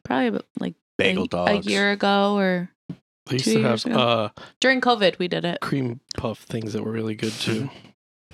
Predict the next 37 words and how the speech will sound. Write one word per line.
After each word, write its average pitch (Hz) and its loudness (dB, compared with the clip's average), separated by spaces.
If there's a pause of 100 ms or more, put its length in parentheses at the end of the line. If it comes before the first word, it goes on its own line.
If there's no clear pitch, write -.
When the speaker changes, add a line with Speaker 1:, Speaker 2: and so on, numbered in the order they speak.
(140)
Speaker 1:
Hmm. 180 -4 (1400)
Speaker 2:
All 110 4
right, 98 4
so - 2
that 107 6
Speaker 1:
Yeah. 104 4
Speaker 2:
was 95 -2
the 92 -4
Aldi's 87 0
Speaker 3:
That 220 6
was 247 4
the 196 2
Speaker 2:
chicken. 147 8
Speaker 3:
Aldi 151 4
brand. 113 2 (300)
Speaker 1:
That 262 6
was 339 -4
actually 370 2
good. 196 2
Speaker 3:
Yeah, 156 6
I'm 165 2
giving 156 2
Speaker 2:
Yeah. 120 2
Speaker 3:
it 110 -2
a 104 -8
ten. 139 -4 (480)
Speaker 2:
Well, 120 0 (340)
we 117 -4
gotta 117 -6
try 110 -4
'em 87 -4
both, 110 -2
and 92 -2
then 101 -2
we 98 -2
rate 85 -4
'em. 82 -10